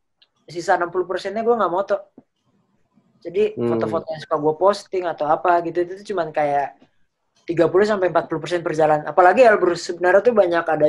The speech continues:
Speaker 1: jalur-jalur, terus pas summit tuh gue sama sekali nggak moto perjalanan ke summit.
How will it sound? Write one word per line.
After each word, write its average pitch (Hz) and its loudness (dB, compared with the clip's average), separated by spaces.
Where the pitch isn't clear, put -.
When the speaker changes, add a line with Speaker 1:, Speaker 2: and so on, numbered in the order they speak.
Speaker 1:
jalur-jalur, 160 2
terus 202 -4
pas 170 2
summit 180 2
tuh 254 2
gue 233 4
sama 196 0
sekali 170 0
nggak 165 -2
moto 170 -2
perjalanan 151 -4
ke 147 -18
summit. 143 -6